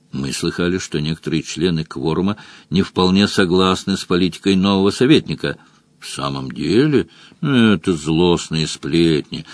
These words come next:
лишённые всякого основания. Сейчас торговые ряды в городе, куда стекается весь народ,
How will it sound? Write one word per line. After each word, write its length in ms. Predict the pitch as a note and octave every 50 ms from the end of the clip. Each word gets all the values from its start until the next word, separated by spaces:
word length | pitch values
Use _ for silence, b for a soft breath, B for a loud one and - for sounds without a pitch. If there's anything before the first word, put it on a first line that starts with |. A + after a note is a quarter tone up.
| B B B
лишённые 640 | F#2 G#2 G2+ - A#2+ B2 C3+ C3+ C3 B2+ B2 A#2 G2+
всякого 420 | - - G2 F#2+ F2 E2+ F2 F2
основания. 500 | E2 - - D2+ D2+ D2 C#2+ C2 C2+ C2 - B B B B B
Сейчас 640 | B - - C3+ A#2+ - - - E3+ E3+ D#3+ - -
торговые 520 | - A#2+ A2 G#2+ E2+ A2 B2 A#2+ A2 G#2 G2+
ряды 260 | G#2+ F#2+ F#2+ A#2+ A2+
в 160 | F#2+ E2+ D2+
городе, 400 | E2 A#2+ C3+ C3+ B2+ B2+ G#2 G#2+
куда 320 | - - G2 F2 G#2+ G#2+
стекается 640 | G2+ - - F#2 - A2 A2 A2 G2 F2 - - F2+
весь 300 | D#2+ G2+ A2 - - -
народ, 500 | E2+ D#2+ D#2 A2 C3 D#3 F3 - - -